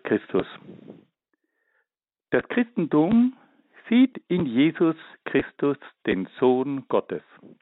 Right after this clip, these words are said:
Das Christentum weist darauf hin, dass sich Jesus in vielfacher Weise als der Sohn Gottes ausgewiesen hat.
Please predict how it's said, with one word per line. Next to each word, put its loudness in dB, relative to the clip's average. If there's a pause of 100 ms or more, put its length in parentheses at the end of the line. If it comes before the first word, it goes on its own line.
(1000)
Das -2
Christentum -2
weist 0
darauf -4
hin, -6 (760)
dass -2
sich -4
Jesus 0 (680)
in 0
vielfacher -2
Weise 0 (160)
als -2
der -2
Sohn 0
Gottes 0 (160)
ausgewiesen -4
hat. -4